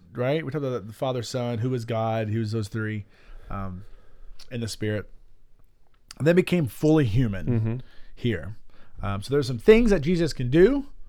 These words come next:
Speaker 1: that we can't because he is God, but he also was in a flesh and bones uh, uh, vessel. He was,
Speaker 2: Right.
Speaker 1: he was human,
Speaker 2: Yeah.
Speaker 1: right? Of-,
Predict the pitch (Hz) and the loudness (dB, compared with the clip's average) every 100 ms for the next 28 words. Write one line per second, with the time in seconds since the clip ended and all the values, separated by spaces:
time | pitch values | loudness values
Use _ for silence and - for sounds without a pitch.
0 | - - - - - 110 120 - 185 240 | -14 -16 -16 -14 -6 -4 -2 0 0 0
1 | 135 147 127 151 131 139 156 185 180 147 | 2 2 4 4 2 2 4 4 4 4
2 | 131 147 135 139 151 135 135 123 127 113 | 4 4 4 2 2 2 2 2 0 0
3 | 120 123 123 117 117 117 113 104 _ - | -2 -2 -2 -2 -2 0 -2 -2 _ -20
4 | - - 131 117 123 110 113 113 110 104 | -14 -2 0 2 0 0 0 0 0 -2
5 | 101 - - - - - - - _ - | -4 -8 -12 -16 -20 -20 -20 -20 _ -20
6 | - - 92 90 85 92 87 131 135 110 | -14 -8 -6 -4 -4 -4 -2 2 4 2
7 | - 92 85 123 120 117 110 104 139 135 | 0 -4 -2 0 4 4 4 -2 -2 0
8 | 139 143 160 135 113 117 110 156 165 131 | 4 6 6 6 0 -8 2 8 8 8
9 | 104 98 110 113 90 - - 123 151 170 | 2 -2 -4 -6 -6 -10 -4 0 0 -2
10 | - _ - | -12 _ -12